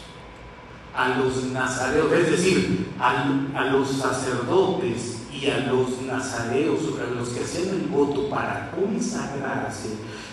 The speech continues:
A los cuales el Señor les pone este tipo de corona. Y fíjense que, reflexionando sobre este tema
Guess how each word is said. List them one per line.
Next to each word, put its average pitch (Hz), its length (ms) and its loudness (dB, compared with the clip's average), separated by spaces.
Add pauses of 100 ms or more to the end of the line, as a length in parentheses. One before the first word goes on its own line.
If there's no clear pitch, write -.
A 127 60 2
los 202 500 2 (160)
cuales 135 320 0
el - 160 -2
Señor 123 380 0
les - 120 2
pone 135 680 2 (100)
este 143 500 2
tipo 123 520 -2 (400)
de 120 200 2
corona. 147 420 8 (1000)
Y 143 520 6
fíjense - 340 2
que, - 580 4 (800)
reflexionando 214 680 2
sobre 214 300 0
este 208 240 0
tema 107 680 -2